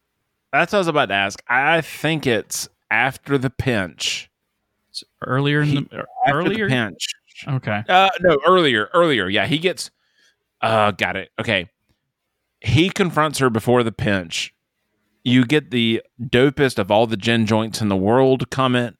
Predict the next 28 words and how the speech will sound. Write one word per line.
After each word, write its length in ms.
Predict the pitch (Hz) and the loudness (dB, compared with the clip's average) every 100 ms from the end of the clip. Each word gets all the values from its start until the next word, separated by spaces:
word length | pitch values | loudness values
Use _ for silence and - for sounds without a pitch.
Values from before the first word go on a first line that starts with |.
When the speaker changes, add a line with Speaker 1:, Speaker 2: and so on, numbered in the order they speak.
| _ | _
Speaker 1:
from 360 | - 95 90 | -4 -2 -2
Speaker 2:
That's, 260 | 165 165 - - | -2 -4 -6 -6
that's 240 | 160 202 | -6 -4
why 180 | 214 185 | -2 -2
he's 120 | 165 | -2
Speaker 1:
uh, 100 | 85 | -2
Speaker 2:
staring 560 | - 160 165 160 147 131 | -2 -4 -2 -2 -4 -4
at 200 | 135 131 | -6 -2
her 280 | 135 131 110 | 0 0 0
at 240 | 120 117 | -2 -4
the 280 | 123 110 110 | -4 -2 -4
press 280 | - 160 - | -2 -2 -2
conferences 540 | 131 117 110 107 107 | -6 -6 -6 -10 -10
'cause 220 | - 110 | -10 -8
he's 160 | 120 110 | -8 -8
had 240 | 131 127 | -6 -4
that 80 | 117 | -2
Speaker 1:
Yep. 80 | 92 | -2
Speaker 2:
conversation 580 | 131 120 107 135 123 120 | -2 -4 -2 -2 -2 -4
with 140 | 110 | -4
her 80 | 107 | -2
already, 380 | 107 110 117 107 | -2 -2 -2 -2
so 180 | 107 104 | -6 -4
they 140 | 113 | -2
already 240 | 123 113 107 | 0 0 -2
know 160 | 113 | -4
he's 180 | 107 95 | -4 -6
around. 320 | 92 101 90 | -6 -6 -6